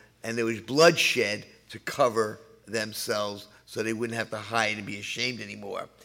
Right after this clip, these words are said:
And here we see in Abel's offering, an animal was slain. And in Cain's offering, there is no blood in the sacrifice. Now, I know that, uh, Abel, uh, worked the flock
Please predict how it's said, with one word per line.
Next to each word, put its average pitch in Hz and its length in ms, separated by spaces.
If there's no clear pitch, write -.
And 123 160
here 156 200
we 165 100
see 135 400
in 123 420
Abel's 170 420
offering, 117 500
an 117 140
animal 127 520
was 110 160
slain. 107 560
And 110 140
in 110 100
Cain's 190 440
offering, 120 520
there 135 180
is 135 120
no 135 140
blood 123 460
in 117 100
the 113 80
sacrifice. 120 800
Now, 180 100
I 233 140
know 165 220
that, 139 160
uh, 107 280
Abel, 127 580
uh, 110 280
worked 160 340
the 139 60
flock 110 500